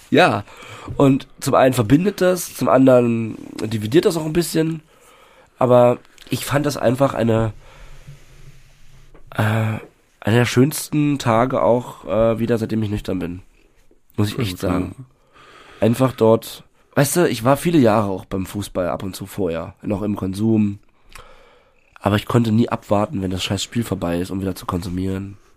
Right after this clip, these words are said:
Speaker 1: Wenn ich
Speaker 2: Ja.
Speaker 1: mit Freunden mitgegangen bin, so, „Hey, kommst du mit zu Hertha?“ So, „Ja, komm, ich kann mal mitkommen“, aber eigentlich hatte ich da schon keinen Bock drauf, wollte nur konsumieren.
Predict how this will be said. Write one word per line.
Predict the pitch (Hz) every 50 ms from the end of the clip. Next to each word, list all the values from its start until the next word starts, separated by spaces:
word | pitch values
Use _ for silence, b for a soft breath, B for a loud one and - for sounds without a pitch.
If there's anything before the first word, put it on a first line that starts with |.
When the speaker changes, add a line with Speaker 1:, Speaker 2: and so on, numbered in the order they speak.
| _ _ _
Speaker 1:
Wenn | 104 98
ich | 90
Speaker 2:
Ja. | 90
Speaker 1:
mit | 85 80
Freunden | - 107 113 117 120 113 107
mitgegangen | 120 117 - - 113 113 113 107 107
bin, | 107 104
so, | 110
„Hey, | 127 170 170 165
kommst | 139 165 147 135 135
du |
mit | 139 147 -
zu | - 123 127
Hertha?“ | 135 139 - 123 117 117 - B B B B B B B B B B B B B
So, | B - -
„Ja, | 107 143 151 151 143
komm, | - 127 117 110
ich | 104
kann | 113 117 107
mal | 104
mitkommen“, | 110 117 - - - 113 110
aber | 107 101
eigentlich | 110 107 107
hatte | 104
ich | 98 -
da | - 104
schon | 101 - 104 90
keinen | 95 92 87
Bock | - 120 -
drauf, | - - 107 107 107 - -
wollte | 107 107 107 104
nur | 104 98
konsumieren. | - 101 87 - 98 104 117 127 127 117 113 113 117 113